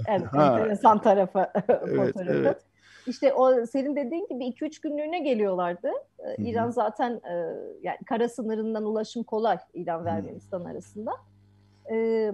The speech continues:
Speaker 1: arabalarıyla geliyorlardı. Hatta B B C'nin haberlerini görmüşsündür. Uzun
Speaker 2: Hı hı.
Speaker 1: karayolu kuyrukları,
Speaker 2: Evet,
Speaker 1: e,
Speaker 2: evet.
Speaker 1: oluştu falan filan. Neyse işte hükümet, e, şey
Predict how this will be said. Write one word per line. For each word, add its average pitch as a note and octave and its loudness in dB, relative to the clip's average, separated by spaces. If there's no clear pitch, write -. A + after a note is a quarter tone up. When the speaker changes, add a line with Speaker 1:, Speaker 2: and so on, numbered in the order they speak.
Speaker 1:
arabalarıyla B3 6
geliyorlardı. E3 0
Hatta B3 2
B A#3 -2
B B3+ -2
C'nin C4 -4
haberlerini A#3 -2
görmüşsündür. G#3+ -4
Uzun A3 -2
Speaker 2:
Hı - -8
hı. A3+ 0
Speaker 1:
karayolu G#3+ 2
kuyrukları, F#3 -2
Speaker 2:
Evet, A2+ 0
Speaker 1:
e, F#3 0
Speaker 2:
evet. - -2
Speaker 1:
oluştu G3+ -6
falan G#3 -4
filan. - -4
Neyse C#5 2
işte D#4 -4
hükümet, G4+ -2
e, D#4 -2
şey - -6